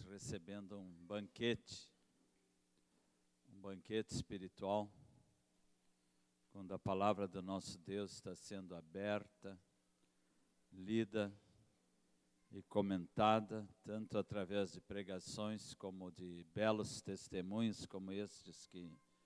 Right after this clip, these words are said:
já temos ouvido hoje. Então, lembro também daquele Salmo vinte e três que diz que Deus nos prepara uma mesa, né?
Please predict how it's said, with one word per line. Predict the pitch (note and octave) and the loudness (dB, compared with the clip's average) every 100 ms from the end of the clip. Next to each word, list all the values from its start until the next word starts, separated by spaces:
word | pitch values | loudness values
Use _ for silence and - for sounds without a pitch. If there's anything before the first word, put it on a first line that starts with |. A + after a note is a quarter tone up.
| _ _ _ _ _ - | _ _ _ _ _ -20
já | E2+ F#2+ G2 | -10 -6 -4
temos | - G2+ G2+ F2 | -2 -2 -2 -4
ouvido | G#2 F2+ G2+ F#2+ G#2 | -4 -4 -6 -2 8
hoje. | A2 A2 E2+ - - - _ _ _ _ _ _ _ _ _ _ _ _ _ - | 10 10 8 -4 -10 -20 _ _ _ _ _ _ _ _ _ _ _ _ _ -18
Então, | F#2+ F#2 - F#2+ G2+ G#2 G2+ G2 F#2+ E2 _ _ _ _ - | -16 -10 -6 -4 -4 -6 -8 -8 -10 -14 _ _ _ _ -12
lembro | G2 G#2 G2+ G2 | -4 -4 -4 -6
também | F#2+ F#2 G#2 | -6 -4 -4
daquele | F#2+ F#2 G2 F2+ | -4 -6 -6 -10
Salmo | - - G2+ G2 E2+ | -8 -4 -2 -4 -8
vinte | F#2 F2+ - | -10 -12 -14
e | |
três | - G2 G#2 - | -10 -6 -6 -6
que | - E2+ | -12 -14
diz | E2 G2 - | -12 -14 -12
que | F#2+ | -12
Deus | D#2+ G2 G2 | -6 -6 -6
nos | F#2 F#2+ - | -8 -10 -6
prepara | G#2+ G2 - G#2 G#2 | -4 -4 0 2 2
uma | G2 F#2 | -2 -6
mesa, | F2 G2 A2+ G2+ E2+ D#2 | -6 -4 -4 -6 -10 -12
né? | G#2 | -12